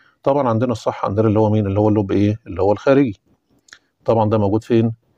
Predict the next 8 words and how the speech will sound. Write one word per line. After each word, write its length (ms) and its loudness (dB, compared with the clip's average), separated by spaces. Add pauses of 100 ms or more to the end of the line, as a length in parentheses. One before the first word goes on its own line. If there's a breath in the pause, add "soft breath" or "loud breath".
(160)
في 240 2
اللي 160 4
هو 100 4
حالة 220 0
إيه؟ 220 0
في 200 -2
حالة 360 0
منصهرة. 520 -6